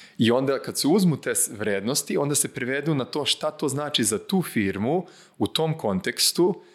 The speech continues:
za taj sistem, u to vreme, znači u tom momentu vremena. I, znači, definiše se skroz na nivou ponašanja koji mogu da jednostavno primetiš, da kažeš, „Moj kolega to radi ili to ne radi”,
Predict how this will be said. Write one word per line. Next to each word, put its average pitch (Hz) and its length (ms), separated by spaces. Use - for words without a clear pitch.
za 107 120
taj 131 280
sistem, 165 600
u 139 120
to 135 180
vreme, 98 440
znači 98 260
u 101 40
tom 110 200
momentu 98 480
vremena. 95 540
I, 151 360
znači, 131 300
definiše 139 380
se 127 140
skroz 139 280
na 135 80
nivou 131 560
ponašanja 113 600
koji 113 240
mogu 107 240
da 120 280
jednostavno 110 540
primetiš, 156 640
da - 80
kažeš, 98 280
„Moj 104 140
kolega 101 320
to 104 160
radi 95 320
ili 110 160
to 110 160
ne 95 140
radi”, 120 320